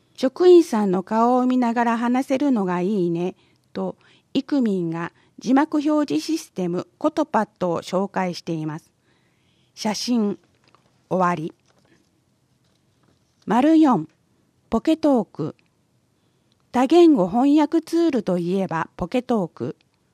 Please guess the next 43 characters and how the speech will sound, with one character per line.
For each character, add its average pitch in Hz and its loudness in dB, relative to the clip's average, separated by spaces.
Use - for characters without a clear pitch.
簡 311 4
単 311 4
な 294 4
操 294 -2
作 170 -6
で 170 -8
話 262 0
し - -10
た 202 -4
内 190 -2
容 180 -2
を - -6
音 285 0
声 185 -6
や 160 -6
文 208 -2
字 247 -6
で 196 -2
翻 185 -2
訳 202 -4
で 175 -6
き、 151 -12
日 220 -2
本 294 4
語 294 2
に 277 4
不 277 2
慣 294 4
れ 226 0
な 185 -2
方 180 -6
と 160 -8
の 165 -4
コ - -14
ミ 214 -4
ュ - 0
ニ 262 0
ケ 269 -4
ー 226 -4
シ 202 -8
ョ 175 -4
ン 160 -6
に 170 -8